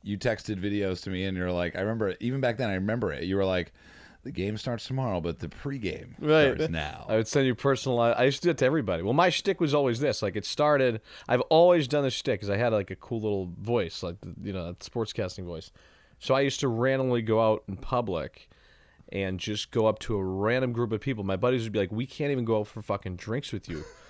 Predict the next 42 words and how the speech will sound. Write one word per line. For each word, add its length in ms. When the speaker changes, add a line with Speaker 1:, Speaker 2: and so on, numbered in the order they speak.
Speaker 2:
Like, 120
"We 100
can't, 240
we 80
don't 120
have 120
fun 240
with 140
you, 80
Bobby, 300
because 280
you 80
just 180
leave 360
us. 340
You 160
run 280
up 120
to 140
a 40
random 300
group 180
of 60
table 320
and 60
you're 100
like, 240
'Brady 420
at 120
the 80
twenty, 640
Welker 640
in 80
the 100
right 300
slot, 540
Gronk 400
in 80
the 120
far 380
left 300
here.'" 240